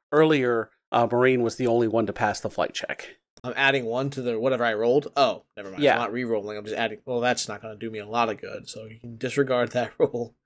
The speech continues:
Speaker 1: As speaking of adversity tokens, I believe all of you are going to get another one,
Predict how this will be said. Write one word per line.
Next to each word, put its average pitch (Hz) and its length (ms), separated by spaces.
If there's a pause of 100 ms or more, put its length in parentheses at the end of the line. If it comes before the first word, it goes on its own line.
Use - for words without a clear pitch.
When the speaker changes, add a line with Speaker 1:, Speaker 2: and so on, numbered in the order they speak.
Speaker 1:
As 175 180
speaking 233 400
of 202 80
adversity 175 480
tokens, 131 760 (460)
I 147 140
believe 151 460 (100)
all 226 300
of 160 100
you 131 220
are 123 80
going 139 260
to 131 60
get 135 180
another 131 340
one, 107 380